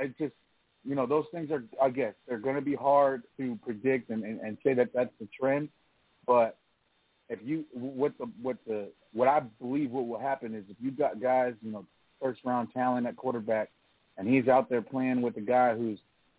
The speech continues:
you know, maybe got, you know, fourth or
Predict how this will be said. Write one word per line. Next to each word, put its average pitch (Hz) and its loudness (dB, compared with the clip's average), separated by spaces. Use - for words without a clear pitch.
you 107 -8
know, 101 -2
maybe 117 2
got, 117 4
you 110 -6
know, 98 -8
fourth 135 0
or 113 -6